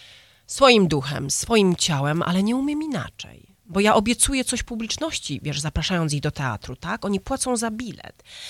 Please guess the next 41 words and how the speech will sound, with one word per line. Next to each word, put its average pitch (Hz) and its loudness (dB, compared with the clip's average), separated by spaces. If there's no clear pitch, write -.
Ja 214 8
nie 247 8
mogę, 220 6
ja 196 -4
bardzo 233 6
często 233 2
obserwuję 220 2
mniejsze 185 4
i 175 2
większe 175 0
tutaj 165 -6
imprezy 165 0
i 147 0
to 160 -6
jest 147 -2
takie 160 -4
robione, 196 6
wiesz, - -2
tak - -2
na 339 4
szybko, 214 4
tak - -12
spotkajmy 180 2
się, 170 -2
bileciki 302 4
są 220 8
dosyć 190 4
drogie, 165 2
nie 294 0
umiem 127 -2
tak - -6
pięknie. - -6
U 202 4
mnie 226 4
wszystko - 0
musi 170 0
być 139 -2
zapięte 151 2
na 127 4
ostatni 139 0
guzik, 143 -2